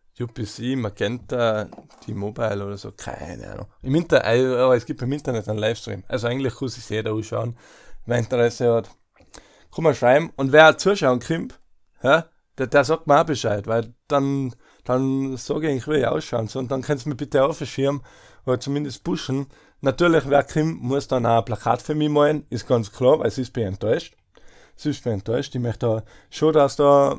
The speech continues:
vielleicht auch mit so Bengalos könnte ich mir gut vorstellen, aber bitte rennt's mit dem Bengalo hinter mir her und nicht vor mir, weil sonst krieg ich die ganze Rauchscheiße, äh, ins Gesicht, und Rauch ist zwar gesund, aber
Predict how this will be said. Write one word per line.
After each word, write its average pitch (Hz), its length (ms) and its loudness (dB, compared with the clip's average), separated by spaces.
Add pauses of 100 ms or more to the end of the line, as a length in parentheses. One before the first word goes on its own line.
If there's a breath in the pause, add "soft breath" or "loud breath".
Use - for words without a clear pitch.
(140)
vielleicht 160 320 6
auch 175 140 8
mit 165 160 -2
so 156 180 -4
Bengalos 143 640 6
könnte 165 240 -4
ich - 20 -4
mir 147 100 0
gut 160 220 -2
vorstellen, 151 640 -2 (320 loud breath)
aber 127 180 2
bitte 135 640 2
rennt's 131 560 -4
mit 131 140 -6
dem 127 120 -4
Bengalo 123 420 0
hinter 165 320 -4
mir 151 220 0
her 139 280 -2
und 127 120 -2
nicht 127 140 0
vor 131 280 0
mir, 151 260 2 (300 loud breath)
weil 120 100 -4
sonst 147 240 -8
krieg 123 160 -2
ich 139 100 -2
die 123 120 -2
ganze 127 480 -2
Rauchscheiße, 117 840 -2 (460 soft breath)
äh, 120 360 -2
ins 120 240 -10
Gesicht, 170 360 -4
und 113 180 -2
Rauch 117 460 0
ist - 180 -8
zwar 127 140 -6
gesund, 151 440 -4
aber 113 400 4